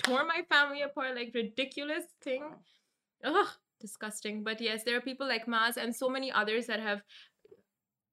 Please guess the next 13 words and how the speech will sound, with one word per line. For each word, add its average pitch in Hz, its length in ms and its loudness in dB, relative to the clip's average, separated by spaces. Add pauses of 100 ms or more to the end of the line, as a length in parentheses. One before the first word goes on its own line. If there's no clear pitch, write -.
(200)
put 285 300 2 (200)
their 233 240 2
struggles 240 560 0
and 220 240 2
reaped 214 280 0
something, 220 600 -4 (300)
reaped 247 340 -4
some 208 480 -4
good 220 280 0
stuff 208 360 -4
out 202 200 0
of 208 260 -2
their 196 320 -2